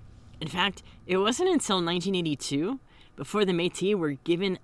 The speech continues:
official tribal status and recognized as one of Canada's three original Indigenous peoples, with the Inuit and the First Nations being the other two.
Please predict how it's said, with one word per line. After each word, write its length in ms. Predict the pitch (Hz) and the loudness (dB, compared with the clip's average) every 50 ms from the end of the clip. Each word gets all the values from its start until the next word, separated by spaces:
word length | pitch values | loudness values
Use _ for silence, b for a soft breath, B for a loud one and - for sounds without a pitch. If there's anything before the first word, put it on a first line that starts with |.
| - - | -10 -16
official 600 | - - - - - - 196 196 - - 277 262 | -16 -16 -16 -8 -2 0 0 0 0 -2 -4 -4
tribal 460 | - - - 208 214 220 214 220 220 | -4 -2 -2 0 0 0 0 -2 -4
status 680 | 208 - - - 220 196 175 - - - - - - - B B B B B B B | -6 -6 -6 -8 -8 -6 -8 -10 -12 -14 -16 -18 -18 -20 B B B B B B B
and 180 | - 170 160 160 | -4 -2 0 0
recognized 640 | 175 185 - 269 233 208 180 165 165 175 165 - | -2 -2 -2 -2 -2 -2 -2 -2 -2 -4 -4 -4
as 160 | 143 165 147 | -6 -6 -4
one 200 | 147 151 147 165 | -4 -2 -2 -2
of 140 | 202 214 - | -2 -4 -6
Canada's 460 | - - 135 151 175 185 185 185 - | -8 -10 -8 -6 -4 -2 -2 -2 -4
three 440 | - - - - - 139 147 180 190 - | -6 -12 -14 -8 -4 -4 -2 -2 -2 -4
original 580 | - 151 143 139 143 143 139 143 143 143 147 - | -4 -4 -2 -2 -2 -2 -2 -2 -4 -4 -4 -6
Indigenous 520 | - 160 143 131 131 117 107 113 120 123 - | -6 -6 -4 -4 -4 -4 -4 -6 -8 -8 -8
peoples, 560 | - - 247 269 - - - - - - - - b b b b b b | -6 -6 -6 -6 -6 -10 -16 -18 -18 -18 -20 -20 b b b b b b
with 140 | 147 151 - | -2 -2 -2
the 120 | - - | -2 -4
Inuit 500 | - 180 170 170 160 147 147 147 143 - - - | 0 0 2 2 4 2 2 2 0 0 -2 -4
and 180 | 147 135 123 | -4 -4 -4
the 60 | 120 | -4
First 200 | - 135 123 - | -4 -6 -6 -4
Nations 360 | - 156 156 - - 117 107 - | -4 -4 -4 -4 -6 -8 -8 -8
being 180 | 127 120 113 | -10 -10 -8
the 100 | 113 113 | -10 -10
other 120 | 98 92 98 | -12 -12 -12
two. 180 | - 123 101 | -12 -12 -12